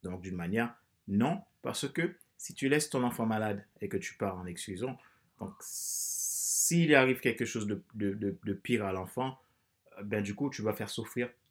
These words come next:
tout ton environnement. C'est là que je te parle de l'environnement doit être en accord avec la vision. Donc, euh, si c'est pas en accord, ça peut poser problème parce que ce que tu vas faire doit être,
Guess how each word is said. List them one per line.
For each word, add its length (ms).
tout 240
ton 200
environnement. 520
C'est 140
là 100
que 80
je 120
te 80
parle 260
de 160
l'environnement 640
doit 280
être 220
en 140
accord 300
avec 240
la 100
vision. 400
Donc, 220
euh, 300
si 180
c'est 140
pas 140
en 100
accord, 500
ça 160
peut 180
poser 240
problème 380
parce 200
que 200
ce 100
que 140
tu 160
vas 140
faire 220
doit 240
être, 200